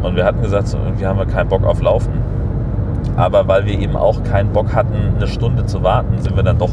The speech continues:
hochspaziert. War jetzt auch nicht so super duper anstrengend. Also es ist schon steil da hoch, ähm, aber es ist doch durchaus zu schaffen. Wir sind nun relativ langsam gegangen, ähm,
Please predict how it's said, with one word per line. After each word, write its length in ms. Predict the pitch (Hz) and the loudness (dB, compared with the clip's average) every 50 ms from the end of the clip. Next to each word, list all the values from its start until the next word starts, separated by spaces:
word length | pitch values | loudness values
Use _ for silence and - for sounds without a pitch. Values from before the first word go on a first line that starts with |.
| - - | -2 -2
hochspaziert. 560 | - - - - - - - - - - - - - - - - - - - - - - - - - - - - - - - | -4 -4 -2 -2 -2 -4 -4 -4 -4 -4 -4 -4 -4 -4 -4 -4 -4 -4 -4 -4 -4 -4 -4 -4 -4 -2 -2 -2 -2 -2 0
War 200 | - 87 87 92 | 0 2 2 2
jetzt 320 | 104 110 104 - - - 87 | 2 0 0 -2 -2 0 0
auch 240 | 87 90 90 - | 2 2 2 0
nicht 180 | - 95 95 - | -2 -2 -2 -4
so 640 | - - - - 92 95 196 - - - - - - | -4 -4 -4 -2 -2 0 2 2 2 2 2 2 0
super 500 | - - - - 113 107 - 107 101 95 | 0 -2 -2 -2 -2 -2 0 2 2 2
duper 420 | 92 - - 98 - - 92 80 | 0 0 -2 -2 0 0 2 2
anstrengend. 600 | 71 64 - - - - - - - - - - | 2 0 -2 -4 -4 -6 -4 -4 -4 -4 -4 -2
Also 220 | - - 87 - - | -2 -2 -2 -2 -4
es 100 | - - | -4 -2
ist 160 | - - - | -2 -2 -2
schon 220 | - 123 110 95 | -2 -2 -2 -2
steil 360 | 90 - - 101 113 135 156 | -2 0 2 2 2 2 2
da 180 | 147 147 139 139 | 2 2 2 2
hoch, 280 | 139 143 139 143 147 - - - - - - | 2 0 0 0 -2 -2 -4 -4 -4 -4 -2
ähm, 220 | 113 107 107 104 - 107 104 - - - - - - - - - - | -2 -2 -2 -2 -2 -2 -4 -4 -4 -6 -6 -6 -6 -6 -4 -4 -2
aber 400 | - 95 95 98 101 98 101 98 92 - - - | 0 0 2 2 2 2 2 2 0 -2 -2 -2
es 140 | 95 92 - | -2 -2 -4
ist 200 | 104 95 - - | -4 -4 -2 0
doch 160 | 95 92 - | 0 0 0
durchaus 480 | - - 95 90 - - - 82 - - | 0 -2 -2 0 2 2 2 2 2 0
zu 100 | - - | -2 0
schaffen. 320 | - - - - - - - - - - - - - - - - - - - - - - - - - - - - - - - - - - - 87 | 0 0 0 0 0 0 -2 -2 0 0 0 0 0 0 0 0 0 0 0 0 0 0 0 0 0 0 -2 -2 -2 -4 -4 -4 -4 -2 -2 -2
Wir 100 | 80 80 | -2 -2
sind 220 | 82 87 82 - | -2 -2 -2 -2
nun 180 | - 85 85 82 85 - - | -2 -2 -2 -2 -2 0 0
relativ 380 | 90 87 85 82 - - - - | 0 2 2 2 0 0 0 0
langsam 360 | - 123 156 143 135 120 117 | 0 2 2 2 2 2 2
gegangen, 380 | 110 101 101 101 98 101 98 - - - - - - - - - - - - - - - - - - - | 2 2 2 2 2 2 0 0 0 -2 -2 -2 -4 -4 -4 -4 -4 -4 -4 -4 -4 -4 -2 -2 -2 0
ähm, 400 | 82 82 80 80 80 78 80 | 0 0 0 0 0 0 0